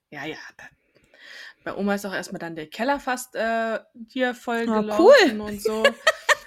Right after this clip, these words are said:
Speaker 1: Und sie kam dann raus in, in ihren Gummistiefeln. „Ihr seid aber fünf Minuten zu spät.“ <laughs> Ich so, „Na,
Speaker 2: Mhm.
Speaker 1: Gott sei Dank.“
Speaker 2: <laughs>
Speaker 1: Und sie hat noch den Keller aus, äh, hier so schöpfen müssen.
Speaker 2: Stell ich mir
Speaker 1: Nee.
Speaker 2: süß vor in ihren Gummistiefeln.
Speaker 1: Mhm. Ja.
Speaker 2: Mhm.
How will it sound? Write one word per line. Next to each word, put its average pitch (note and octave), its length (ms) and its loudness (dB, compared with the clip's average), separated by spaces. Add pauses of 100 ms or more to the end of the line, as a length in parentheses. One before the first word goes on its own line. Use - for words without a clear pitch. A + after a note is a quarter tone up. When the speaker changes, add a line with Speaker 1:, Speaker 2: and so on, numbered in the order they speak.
(100)
Speaker 1:
Und A3 140 -4
sie A#3 100 0
kam A#3 280 0
dann A3+ 120 2
raus A3+ 480 2
in, A#3 160 -2
in G#3+ 100 -4
ihren G#3 120 -2
Gummistiefeln. B3 640 -4
„Ihr C#4+ 100 -6
seid D#4+ 160 -2
aber D#4+ 220 -2
fünf D#4+ 240 -8
Minuten D#4+ 340 -4
zu F4+ 120 -8
spät.“ C4 400 -6
<laughs> - 20 2
Ich C4 180 0
so, E4+ 120 -2
„Na, A3 160 4
Speaker 2:
Mhm. G#3+ 80 -6
Speaker 1:
Gott F#3+ 180 -6
sei C#4+ 180 -2
Dank.“ G#3 420 -12
Speaker 2:
<laughs> - 640 2
Speaker 1:
Und D#4 100 -8
sie - 80 -4
hat D4+ 140 2 (160)
noch - 140 -12
den - 180 -6
Keller B3+ 340 -8
aus, A3 340 -12
äh, F#3+ 300 -10
hier G#3 200 -10
so F#3+ 140 -10 (120)
schöpfen G#3 480 -14
müssen. F#3+ 340 -18 (520)
Speaker 2:
Stell G3+ 260 -2
ich B3 100 -6
mir C#4 180 -4
Speaker 1:
Nee. A#3 120 -8
Speaker 2:
süß - 100 -16
vor F#3 180 -4
in E3+ 120 -10
ihren F3 220 -12
Gummistiefeln. G#3+ 800 -8
Speaker 1:
Mhm. B3+ 80 -14 (300)
Ja. A#3 260 -10 (300)
Speaker 2:
Mhm. D#3 320 -20